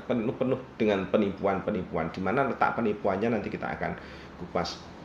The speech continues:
eh, kita kupas lebih lanjut, Mas, ya, di belakang, belakang. Jadi dasar utama trading yang penting untuk kita ketahui adalah tadi itu, bahwasanya kita itu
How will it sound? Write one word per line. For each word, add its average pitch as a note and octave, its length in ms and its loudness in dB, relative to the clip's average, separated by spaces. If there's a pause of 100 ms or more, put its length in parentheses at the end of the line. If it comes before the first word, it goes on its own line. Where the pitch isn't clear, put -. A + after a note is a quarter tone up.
(140)
eh, F2+ 240 2
kita - 320 -4
kupas F#2+ 240 2
lebih F#2+ 240 -2
lanjut, F2 240 4 (160)
Mas, F2 140 -2
ya, D2 100 0 (300)
di - 80 -6 (100)
belakang, D#2+ 320 -4
belakang. D2+ 280 0 (1160)
Jadi C#3+ 320 8 (400)
dasar A2 320 8
utama C3 400 8
trading C#3 400 6
yang A#2+ 160 4
penting B2 320 6
untuk A#2 160 4
kita G#2+ 320 4 (100)
ketahui G2 540 4
adalah F2 320 0 (400)
tadi - 320 0
itu, - 160 -2
bahwasanya F2+ 480 0
kita F2 260 -2
itu A2 80 -4